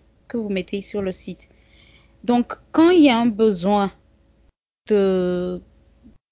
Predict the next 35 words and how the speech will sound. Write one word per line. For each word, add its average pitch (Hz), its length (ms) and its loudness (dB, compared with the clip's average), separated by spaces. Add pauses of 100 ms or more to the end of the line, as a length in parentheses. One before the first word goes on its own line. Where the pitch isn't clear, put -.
(440)
de 208 80 -4
personnel, 214 880 -2 (480)
de 202 220 -8
volontaires 202 720 -2 (340)
dans 196 240 -4
un 226 60 -2
pays 208 420 -4
ou - 120 -10
bien 196 240 -4 (500)
sur - 160 -2
une 226 140 0
station 233 600 -6
donnée, 202 440 -4 (840)
ils 208 80 -6
vous 185 180 -6
appellent, 294 560 2
ils 196 120 -8
vous 180 80 -10
contactent 240 560 -2
et 233 60 -4
que - 100 0
votre 214 280 -2
profil, 240 600 -4 (160)
euh, 190 160 -2 (280)
co-, - 380 -6 (300)
coïncide 208 440 -4
avec 202 440 -2
le 185 140 -8
besoin 185 480 -4
qui 196 280 -6
est 180 40 -4
là 180 180 -2
sur - 160 -8
le 190 100 -4
terrain, 185 460 -6